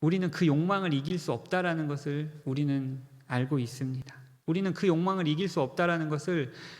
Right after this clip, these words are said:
매일매일의 삶 가운데서 뼈저리게 경험하며 다시 한번 하나님 앞에 엎드리곤 합니다.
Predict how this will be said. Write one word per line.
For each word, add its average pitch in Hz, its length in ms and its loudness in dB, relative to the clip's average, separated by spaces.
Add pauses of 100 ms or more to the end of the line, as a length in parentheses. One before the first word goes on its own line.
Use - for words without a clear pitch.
(100)
매일매일의 208 720 4
삶 185 180 -4
가운데서 156 440 -2
뼈저리게 233 520 0
경험하며 139 560 0
다시 147 300 0
한번 175 240 0
하나님 180 320 -2
앞에 147 200 -4
엎드리곤 131 520 -2
합니다. 135 420 -4